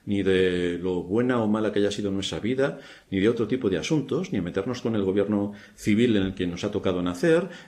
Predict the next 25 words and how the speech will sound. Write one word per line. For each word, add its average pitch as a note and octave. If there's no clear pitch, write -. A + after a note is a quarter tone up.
ni F#2
en F2
otro A#2
tipo A2
de E2+
menesteres G2+
que A2+
no B2
sean A2+
lo G2
que F2+
nos E2+
enseñan F#2+
las D#2+
Escrituras. D#2+
Debemos A#2+
atender A2+
las G2+
Escrituras. E2+
El G2
Dios C3
de C#3
Israel A#2
ha G2+
dicho: A#2+